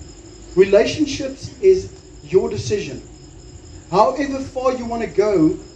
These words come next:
physically is your decision. God gives us the grace and the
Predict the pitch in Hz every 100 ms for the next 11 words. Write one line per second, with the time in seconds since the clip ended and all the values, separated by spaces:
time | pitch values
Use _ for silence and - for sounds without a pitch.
0 | - - - 262 262 233 220 208 - -
1 | - - - 214 214 180 - - - -
2 | - 180 214 - - 208 180 139 - -
3 | - - - - - - - 190 240 -
4 | 254 269 - 220 - 196 175 - 175 220
5 | - - - - 196 185